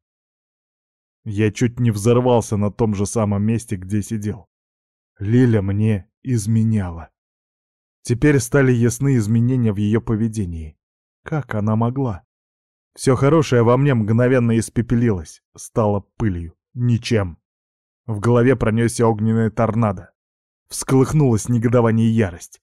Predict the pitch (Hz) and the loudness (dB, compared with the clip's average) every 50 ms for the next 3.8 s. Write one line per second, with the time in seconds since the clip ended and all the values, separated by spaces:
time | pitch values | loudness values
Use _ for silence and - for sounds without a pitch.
0 | _ _ _ - 117 110 - - 127 127 131 143 156 147 117 - 131 131 139 127 | _ _ _ -4 -4 -2 0 0 0 2 4 4 2 2 2 2 2 4 4 4
1 | 117 117 104 98 98 101 98 - - 135 131 120 - - - 101 110 104 - - | 2 2 2 2 0 -2 -4 -2 -2 0 0 0 -2 -4 -4 -2 -2 -2 0 0
2 | 135 131 117 113 110 98 - - 151 135 - - 113 101 107 107 104 - - 147 | 2 2 2 2 0 -2 -2 -2 -2 -2 -2 -2 -2 -2 -2 -2 -2 0 0 2
3 | 160 - - 110 101 101 104 - - 117 113 127 143 139 110 - | 2 0 0 -2 -4 -4 -4 -4 -2 0 0 0 0 -2 -2 -6